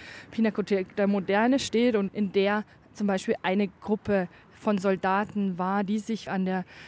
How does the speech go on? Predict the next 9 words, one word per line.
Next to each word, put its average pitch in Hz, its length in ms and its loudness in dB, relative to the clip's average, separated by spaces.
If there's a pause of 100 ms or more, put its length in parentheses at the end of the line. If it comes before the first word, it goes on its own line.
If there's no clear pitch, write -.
(160)
zentralen 214 500 0
Aktion 208 320 -4
der 202 100 -2
Freiheitsaktion 196 680 -6
beteiligt 226 580 -4
hatten, 262 320 0 (380)
das - 160 -8
Grenadierersatzbataillon 196 1200 0
einundsechzig. 190 840 -8